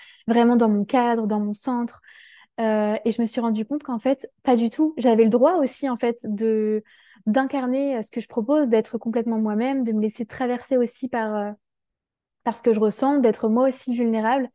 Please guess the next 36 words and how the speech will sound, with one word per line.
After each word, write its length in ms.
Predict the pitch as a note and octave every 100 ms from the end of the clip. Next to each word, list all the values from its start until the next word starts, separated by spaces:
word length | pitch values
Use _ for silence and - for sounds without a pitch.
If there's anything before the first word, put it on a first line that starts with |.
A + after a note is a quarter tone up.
| _ _ _ -
Alors, 220 | A3 G#3+
bien 160 | A#3
évidemment, 420 | A#3+ A#3 B3 C4 C4+
il 80 |
faut 100 | B3
quand 140 | A3+ A#3
même 160 | A#3
tenir 260 | A3+ A#3 A3+
l'espace 640 | A3 G#3 - B3+ C#4 - _ - - -
et, 240 | - A3+ G#3+
euh, 760 | G#3 G3+ G3+ G3+ G3+ G3 G3 G#3 A3+ _ _
et, 420 | A3 G3+ G3+ G#3+ - _ _ _ _ _ _ -
et 80 | A#3+
mettre 280 | B3+ -
toutes 180 | B3+ B3
les 100 | C4
personnes 400 | A#3 A#3+ - A#3+
en 80 | A3+
sécurité 1400 | - A3 - - - A3 G#3+ G#3 - C4 C4+ C4+ C4+ A#3+
et 120 | G#3+ G3+
voilà, 360 | G#3+ A3+ A#3+
faire 160 | A#3 A3
en 80 | G#3
sorte 260 | A#3+ -
que 80 | -
le 100 | G#3
cadre 440 | G3+ A#3 A3 G#3 G3+ _ _ _
soit, 480 | - - A3+ G#3+ G#3
soit 160 | -
sécurisant, 480 | - A#3 - A#3+ A3+
bienveillant. 480 | A3 G#3+ G#3 B3+ D#4
Mais 160 | A3+ A3
en 80 | A3
fait, 280 | D4 D4+ - -
pour 160 | A#3+
moi, 340 | A3+ A#3 C4+